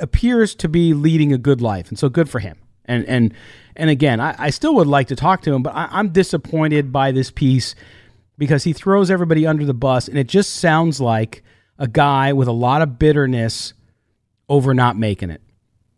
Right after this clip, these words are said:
And was it all his fault? No. Circumstance certainly plays into situations like that. There's no question. But Jamarcus Russell,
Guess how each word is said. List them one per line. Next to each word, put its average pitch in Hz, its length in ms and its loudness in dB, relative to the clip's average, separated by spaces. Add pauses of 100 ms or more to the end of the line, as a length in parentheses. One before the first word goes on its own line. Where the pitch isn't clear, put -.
(640)
And 135 160 0
was 143 120 2
it 160 80 -2
all 175 220 2
his 202 180 2
fault? 208 260 2
No. 240 440 2
Circumstance 226 640 -4
certainly 202 560 0
plays 120 640 0
into 123 560 0 (180)
situations 120 720 0
like 90 220 -8
that. - 220 -20
There's 202 140 0
no 302 120 2
question. 302 520 0 (840)
But 160 140 0
Jamarcus 226 680 2
Russell, 151 680 0